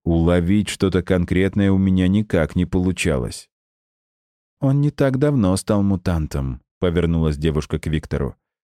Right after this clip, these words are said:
«Ещё не понимает, какая жизнь его ждёт. Но определённо он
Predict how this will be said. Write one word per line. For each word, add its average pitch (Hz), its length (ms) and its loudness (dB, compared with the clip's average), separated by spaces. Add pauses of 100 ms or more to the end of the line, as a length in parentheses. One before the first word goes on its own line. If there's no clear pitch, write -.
(200)
«Ещё 104 300 0
не 147 120 2
понимает, 117 600 2
какая 101 480 0
жизнь 82 340 0
его 76 280 0
ждёт. 71 500 -6 (560)
Но 156 220 4
определённо 139 840 4
он 120 580 2